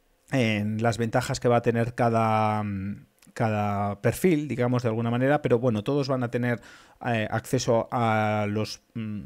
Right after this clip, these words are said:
vídeos por anticipado, todos van a tener acceso al chat privado y todo el mundo va a tener acceso a poder hablar en Discord, en un chat privado y partidas particulares. Eh, la, los enlaces al Discord los tenéis en,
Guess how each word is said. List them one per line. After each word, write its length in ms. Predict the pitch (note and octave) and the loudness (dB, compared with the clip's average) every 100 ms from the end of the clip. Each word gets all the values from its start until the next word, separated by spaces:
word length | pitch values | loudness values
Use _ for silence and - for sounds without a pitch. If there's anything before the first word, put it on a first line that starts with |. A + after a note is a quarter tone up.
| C2+ - | -14 -6
vídeos 460 | A#2 C3+ B2 G#2+ | 0 2 2 -2
por 180 | - G#2 | -4 -4
anticipado, 680 | G#2 A2 A#2 B2+ A#2+ D#3+ G3+ - | -4 -6 -4 0 0 0 -4 -2
todos 260 | D3 C3+ | -2 0
van 120 | C3 | -2
a 40 | A#2+ | -2
tener 220 | A#2+ A#2 | -2 -2
acceso 420 | A2 - A#2+ - | -4 -4 -2 -4
al 200 | - A2+ | -4 -6
chat 220 | - B2 - | -4 -6 -4
privado 500 | A2+ A2 A2 D#3 G#3 - - | -4 0 0 -2 -4 -14 -8
y 120 | B2 | -4
todo 200 | B2 C3 | 2 4
el 60 | B2+ | 4
mundo 240 | B2 B2 | 2 4
va 80 | A#2+ | 2
a 40 | A#2+ | 2
tener 280 | A2 A2 - | -2 -4 -6
acceso 540 | A#2 - A#2+ - C3 - - - | -10 -6 -4 -2 -4 -6 -20 -8
a 120 | A2 | -6
poder 580 | A2+ A2 A#2 A#2 A#2+ - | -2 0 2 2 2 0
hablar 480 | C3 A2+ A2 A2+ A2 - | -2 0 2 2 0 -4
en 260 | A2+ G#2+ | -4 -2
Discord, 540 | G#2 - D#3+ G3 A3+ - | -4 0 2 0 -2 -8
en 360 | A2 G#2+ G2+ | -4 -4 -4
un 100 | A2+ | -6
chat 240 | - A2+ - | -4 -4 -2
privado 400 | A2+ A2 B2 C#3+ | 0 2 2 0
y 140 | B2+ | 0
partidas 640 | B2 A2 B2 A#2+ B2 - - - _ _ - | -2 -2 0 2 2 0 -6 -20 _ _ 0
particulares. 800 | A2+ - A2+ A2+ G2+ F#2+ - - - | 0 0 -2 2 0 0 -6 -8 -2
Eh, 480 | A#2+ A#2+ A2+ A2+ - | 2 4 4 2 -4
la, 640 | B2+ B2 A#2+ A#2+ A#2 A#2 G2+ | -2 2 4 6 6 4 2
los 160 | B2 | 0
enlaces 340 | C#3+ E3+ G3+ F3 | 2 0 0 0
al 120 | C#3 | 0
Discord 340 | A#2+ - D#3+ | 0 0 0
los 140 | C3+ - | 0 -2
tenéis 420 | A#2 A#2+ A#2 - - - - _ | 0 0 0 -4 -12 -20 -20 _
en, 920 | B2 A#2 A2 G#2+ G2+ G2 F#2+ G2 F#2 | 2 4 2 0 0 -2 -4 -6 -10